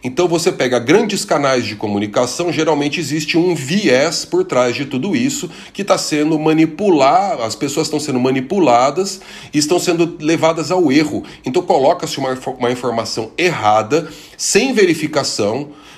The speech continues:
e isso todo mundo começa a acreditar. Mas eu preciso fazer um parênteses também.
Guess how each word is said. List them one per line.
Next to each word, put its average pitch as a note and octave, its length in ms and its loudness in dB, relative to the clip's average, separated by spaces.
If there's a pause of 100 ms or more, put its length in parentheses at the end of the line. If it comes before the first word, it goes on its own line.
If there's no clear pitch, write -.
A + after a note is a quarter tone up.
(120)
e E3+ 200 -2
isso F#3+ 200 -4
todo F#3 180 4
mundo E3 180 0
começa D3 360 -2
a - 20 -4
acreditar. B2+ 680 -2 (360)
Mas A#2 160 0
eu D3+ 40 2
preciso D3+ 200 -2
fazer E3 160 2
um E3 80 0
parênteses B2+ 600 0
também. G#2 380 -6